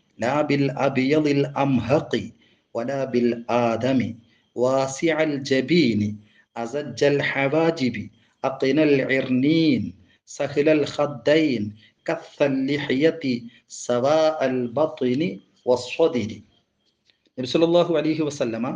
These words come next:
ശക്തമായ വെളുപ്പും ഇരുനിറവും അല്ലാത്ത തിളങ്ങുന്ന നിറമുള്ളവരും നെറ്റിത്തടം വിശാലമായ വില്ല് പോലെ വളഞ്ഞ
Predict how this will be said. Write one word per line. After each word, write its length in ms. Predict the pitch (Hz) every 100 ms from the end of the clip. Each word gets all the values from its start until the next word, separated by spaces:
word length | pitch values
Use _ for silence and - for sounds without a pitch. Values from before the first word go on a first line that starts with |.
| - _ _ _ -
ശക്തമായ 580 | 123 - 160 160 175 175 156
വെളുപ്പും 540 | 131 139 151 - 120 160 - _ _ _ _ _
ഇരുനിറവും 920 | 156 165 202 165 131 131 147 151 180 190 120
അല്ലാത്ത 520 | 123 139 139 139 - 262 - _ _ _ _ _ _ _ _ -
തിളങ്ങുന്ന 680 | 147 160 180 196 196 139 131 127
നിറമുള്ളവരും 760 | 123 120 131 113 107 104 104 104 - _ _ _
നെറ്റിത്തടം 680 | 120 123 - 165 143 135 139 139 117
വിശാലമായ 760 | 117 - 135 147 147 110 107 117 127 - _ _ _ _
വില്ല് 320 | 113 147 170 180
പോലെ 300 | 156 151 151 135
വളഞ്ഞ 420 | 123 127 135 151